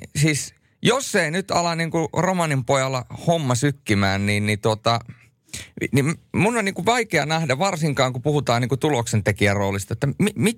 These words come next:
missä sen niin kuin paikka Ilveksessä on. Että jos jotain positiivista haetaan,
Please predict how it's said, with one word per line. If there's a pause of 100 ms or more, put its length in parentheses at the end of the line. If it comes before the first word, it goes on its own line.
missä
sen
niin
kuin
paikka
Ilveksessä
on.
Että (300)
jos
jotain
positiivista
haetaan,